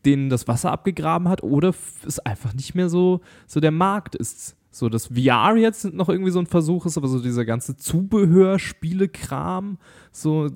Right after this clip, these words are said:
es gibt jetzt noch sowas wie Playlink, das ersetzt es natürlich, so was diese Quizspiele angeht, was vorher halt Bass war,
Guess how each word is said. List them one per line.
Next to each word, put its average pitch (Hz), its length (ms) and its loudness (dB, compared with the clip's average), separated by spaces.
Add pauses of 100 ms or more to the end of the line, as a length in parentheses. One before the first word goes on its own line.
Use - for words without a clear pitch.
(120)
es 127 120 -10
gibt - 180 -10
jetzt 139 120 -2
noch 131 100 0
sowas 123 400 -4
wie 120 80 -2
Playlink, 214 760 -2
das 175 140 -8
ersetzt 180 400 -6
es 170 80 -6
natürlich, 175 360 -2
so 147 140 -6
was 139 140 -4
diese 113 200 -8
Quizspiele 202 680 -4
angeht, 190 1000 -6
was 151 140 -4
vorher 131 320 0
halt 120 240 -4
Bass 135 400 -4
war, 185 320 -6